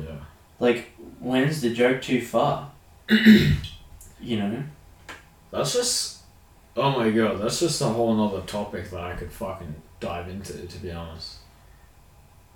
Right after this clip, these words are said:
Speaker 2: Well, we could save it for the next time.
Speaker 1: Yeah, we, I feel like we should, 'cause we're just literally fucking going off at this point.
Speaker 2: True, we've literally ditched the whole entire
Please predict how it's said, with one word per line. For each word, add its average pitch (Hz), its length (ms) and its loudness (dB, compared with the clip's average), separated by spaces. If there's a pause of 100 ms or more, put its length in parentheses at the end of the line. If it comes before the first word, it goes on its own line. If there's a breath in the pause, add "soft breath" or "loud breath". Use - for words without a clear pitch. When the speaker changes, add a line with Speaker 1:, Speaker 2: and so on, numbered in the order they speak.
(180)
Speaker 2:
Well, 147 240 6
we 170 80 8
could - 160 -6
save - 300 4
it - 40 -8
for 143 120 -6
the 123 80 2
next 139 320 -2
time. 127 160 -2
Speaker 1:
Yeah, 127 240 0
we, 135 120 -4 (200)
I 120 160 -2
feel 156 240 -2
like 131 120 4
we 110 80 2
should, 92 380 -2
'cause 101 200 -4
we're 110 120 2
just 113 200 -2
literally 95 420 -4
fucking 85 420 -6
going 85 240 -6
off 85 200 -6
at 90 80 -4
this 87 180 -2
point. 101 200 -10 (100)
Speaker 2:
True, 160 280 8
we've 151 300 2
literally 165 500 10
ditched - 260 8
the 160 60 2
whole 151 280 4
entire 143 640 8